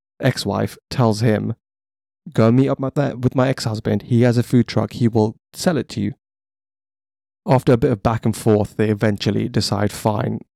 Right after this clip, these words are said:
And Jon Favreau, uh, Carl Casper, flies down to Miami to, to meet this guy,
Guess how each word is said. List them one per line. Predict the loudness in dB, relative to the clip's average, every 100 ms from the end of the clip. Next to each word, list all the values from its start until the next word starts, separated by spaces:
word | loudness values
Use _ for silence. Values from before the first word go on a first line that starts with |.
| _ -4
And | -2 0
Jon | 2 2
Favreau, | 2 2 2 2 0 -2 -6 -4
uh, | 0 0 -2
Carl | 0 0
Casper, | 2 -2 -2 -4 -6 _ _ _ _ _ _ _
flies | -2 2 4 4
down | 2 2 2 0
to | 0
Miami | 2 4 2 0 0
to, | 0 -2
to | 0 0
meet | 0 -2
this | -6
guy, | -2 -2 -2